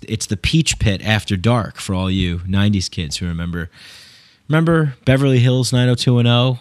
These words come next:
Uh, and then they had, like, the Peach Pit where they hung out. It was kinda like this fifties diner place, but then,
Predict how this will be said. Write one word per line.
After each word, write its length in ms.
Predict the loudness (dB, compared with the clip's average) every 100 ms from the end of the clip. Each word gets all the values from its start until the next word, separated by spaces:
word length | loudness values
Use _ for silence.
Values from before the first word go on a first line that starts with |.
| -6
Uh, 360 | -4 -2 -2 -4 -10 _ _ _ _ -4
and 220 | -2 0
then 160 | 2
they 120 | 2 2
had, 200 | 2 0
like, 180 | -2
the 80 | -4
Peach 340 | -2 -2 -2 0
Pit 200 | 0 0
where 120 | 0
they 100 | 2
hung 200 | 2 2
out. 140 | 2
It 40 | 0
was 100 | -2
kinda 180 | -2
like 140 | -2 -2
this 160 | -4
fifties 420 | -4 -4 -2 -2 -2
diner 440 | -2 0 0 0
place, 300 | 0 0 0
but 180 | -4 0
then, 260 | 2 0